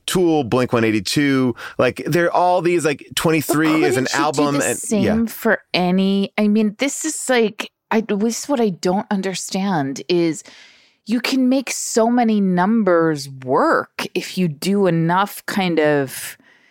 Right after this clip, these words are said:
Speaker 2: if you're backing into twenty-three. I mean, couldn't we do that with any number?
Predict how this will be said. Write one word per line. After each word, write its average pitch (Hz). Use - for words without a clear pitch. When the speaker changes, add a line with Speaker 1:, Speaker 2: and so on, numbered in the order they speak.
Speaker 2:
if 196
you're 190
backing 196
into 202
twenty-three. 190
I 349
mean, -
couldn't 226
we 214
do 180
that 170
with 190
any 170
number? 208